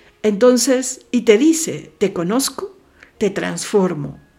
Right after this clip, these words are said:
Los amigos tienen trato, hermanos, charlan, se necesitan, ¿vale? Entonces, tres, crece en el conocimiento de Jesucristo y sobre todo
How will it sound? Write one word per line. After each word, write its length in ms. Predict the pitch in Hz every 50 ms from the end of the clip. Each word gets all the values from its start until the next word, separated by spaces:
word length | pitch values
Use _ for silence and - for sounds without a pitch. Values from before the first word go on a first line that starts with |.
| _ _ _ _ _ _ _ _ _ _ _ _ -
Los 220 | - 185 185 -
amigos 520 | 190 180 190 220 240 233 247 262 262 - -
tienen 320 | 254 247 240 240 226 226
trato, 380 | - 214 226 220 214 - 175 160
hermanos, 600 | 160 160 160 160 160 - 190 - - - - _ -
charlan, 680 | - 196 196 196 196 190 185 175 170 165 165 165 - 190 - _ _ _ _ _
se 200 | - - - 185
necesitan, 1000 | 180 175 165 - 175 170 - - - 220 208 196 202 - 160 160 160 160 160 - - _ _ _ _ _ _ _ _ _ _ _
¿vale? 480 | - 170 170 - 185 214 285 - - - _ _ _ _ _ _ _ _ _ _ _ _ _ _ -
Entonces, 680 | 175 170 156 - 220 208 190 220 247 233 233 - - _ - - - - - - - - _ _ _
tres, 460 | - 254 233 175 - - - - - _ _ _ _ _ _ _ _ - _
crece 520 | - 311 320 339 330 277 - - 196 175 175
en 100 | 180 185
el 160 | 185 180 185
conocimiento 680 | - 196 190 190 190 - 208 208 214 220 226 220 240 233
de 120 | 220 208
Jesucristo 880 | 202 214 190 190 - 196 190 - 208 220 208 196 - - - - - _ _ _ -
y 100 | 247 226
sobre 360 | - 254 233 214 214 208 208
todo 500 | 208 277 285 330 330 320 330 330 -